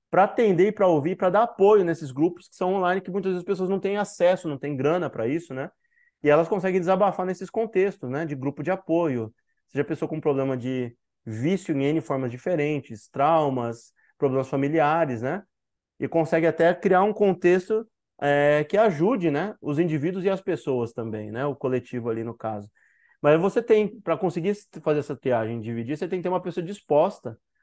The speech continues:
que atualmente não tem algoritmo que faça isso, né? Pra você separar as, as, as histórias que são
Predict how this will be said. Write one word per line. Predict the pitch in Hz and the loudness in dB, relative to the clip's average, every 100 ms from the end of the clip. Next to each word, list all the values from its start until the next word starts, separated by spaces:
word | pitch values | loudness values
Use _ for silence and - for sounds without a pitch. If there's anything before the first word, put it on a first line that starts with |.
| _ | _
que | 147 | 0
atualmente | 147 170 156 143 | 4 4 2 0
não | 165 | -4
tem | 165 | -2
algoritmo | 180 202 185 190 214 | 0 2 2 0 -8
que | 202 | -8
faça | 233 220 247 | -6 -2 0
isso, | 202 180 | 0 -2
né? | 156 185 - _ _ | -6 -6 -10 _ _
Pra | 175 | -2
você | 160 180 | 0 2
separar | 214 - 180 175 | 0 4 4 4
as, | 165 - | 0 -2
as, | 143 135 131 - | -2 -2 -8 -4
as | 127 127 | -2 -2
histórias | 123 139 120 | -2 -4 -4
que | |
são | 143 131 | -4 -6